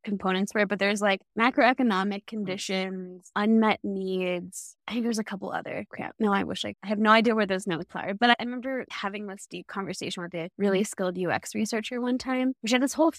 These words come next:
Speaker 1: framework for, like, unpacking it, and now,
Speaker 2: Who was
Speaker 1: now I
Speaker 2: this?
Speaker 1: feel like I have a
Speaker 2: Do you
Speaker 1: homework
Speaker 2: remember her name?
Speaker 1: assignment. Yes, I do. I'll actually message her after this.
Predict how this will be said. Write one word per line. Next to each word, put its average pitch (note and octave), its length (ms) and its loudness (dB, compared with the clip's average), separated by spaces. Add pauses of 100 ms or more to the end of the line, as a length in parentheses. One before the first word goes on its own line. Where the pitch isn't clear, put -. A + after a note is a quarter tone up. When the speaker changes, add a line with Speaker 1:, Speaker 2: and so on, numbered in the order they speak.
Speaker 1:
framework G#3 640 2
for, F#3+ 160 -4
like, E3+ 220 -4
unpacking G#3 760 0 (100)
it, - 180 -2
and G#3 160 -6
now, G3 240 -2
Speaker 2:
Who D#3+ 80 4
was C3 200 4
Speaker 1:
now - 100 8
I G#3+ 60 8
Speaker 2:
this? A3+ 100 2
Speaker 1:
feel B3+ 100 -2
like A#3+ 80 -2
I A#3+ 40 2
have G#3+ 100 0
a - 20 -6
Speaker 2:
Do F#3+ 60 -8
you - 80 -16
Speaker 1:
homework B2+ 140 4
Speaker 2:
remember A#2+ 280 6
her A#2+ 80 6
name? A#2+ 60 4
Speaker 1:
assignment. C3 280 2
Yes, - 240 -8
I - 60 -10
do. - 180 -8
I'll A3+ 180 4
actually C4 220 0
message G#3 380 -2
her - 100 -16
after - 260 -8
this. - 260 -12